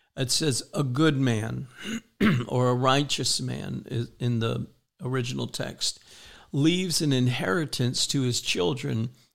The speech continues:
and to his children's children. But the wealth of the sinner <clears throat> is stored up for the righteous." You know, that is a big key right now.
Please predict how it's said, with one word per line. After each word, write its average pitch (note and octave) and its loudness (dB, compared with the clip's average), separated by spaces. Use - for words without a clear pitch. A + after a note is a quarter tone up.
and B2 -2
to C3 -2
his A#2+ -4
children's A#2+ -2
children. - -8
But C#3 0
the C3+ -2
wealth E3 -2
of F#3 0
the C#3+ 0
sinner B2 0
<clears throat> - -14
is C3 -2
stored D#3 4
up - -4
for D#3 0
the A2+ 0
righteous." - -2
You D3 -2
know, C#3 0
that C3 -6
is D3 0
a C#3 -4
big F#3+ -2
key F#3 0
right A#2+ -4
now. A#2 -8